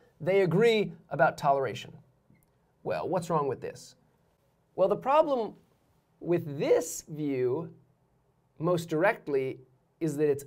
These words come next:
obviously false. The claim that every society includes some kind of toleration principle within its moral code is just obviously false. Not all societies are tolerant. Go ahead,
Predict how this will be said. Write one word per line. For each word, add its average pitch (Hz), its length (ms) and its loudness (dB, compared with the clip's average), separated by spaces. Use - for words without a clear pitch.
obviously 131 500 -4
false. - 520 -6
The 143 180 0
claim 208 760 -4
that 165 140 -2
every 196 400 0
society 147 800 -6
includes 175 600 -2
some 190 220 -4
kind 170 300 0
of - 120 -4
toleration 156 680 -2
principle - 520 -14
within 175 500 4
its 160 200 0
moral 143 380 0
code 151 480 -2
is 165 80 -4
just 170 260 -6
obviously 131 480 -6
false. - 480 -6
Not 170 400 -2
all 185 200 2
societies 165 640 -2
are 135 80 -2
tolerant. - 560 -6
Go 233 140 4
ahead, 262 300 0